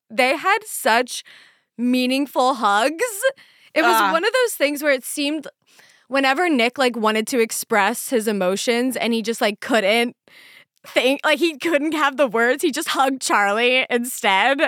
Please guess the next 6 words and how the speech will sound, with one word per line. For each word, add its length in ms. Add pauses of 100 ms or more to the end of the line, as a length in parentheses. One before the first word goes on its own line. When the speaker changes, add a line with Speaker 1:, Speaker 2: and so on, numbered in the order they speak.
Speaker 1:
And 260
it 240
just, 360
like, 340 (240)
ugh. 280 (600)
Uh, 80